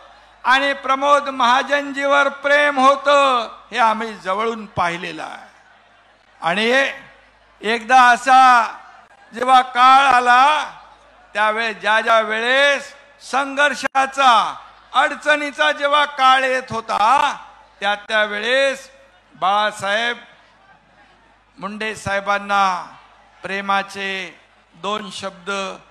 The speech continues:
मार्गदर्शनाचे सांगत होते. मी देखील तेव्हा त्यांना भेटलो होतो.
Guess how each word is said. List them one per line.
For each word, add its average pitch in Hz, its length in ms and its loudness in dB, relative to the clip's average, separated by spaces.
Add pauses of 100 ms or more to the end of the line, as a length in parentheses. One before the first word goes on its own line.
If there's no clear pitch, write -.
(360)
मार्गदर्शनाचे 185 1080 -6
सांगत 156 540 -12
होते. - 280 -14 (640)
मी 175 140 -14
देखील 196 400 -14
तेव्हा 202 260 -6
त्यांना 202 260 -8
भेटलो 202 360 -10
होतो. 165 240 -14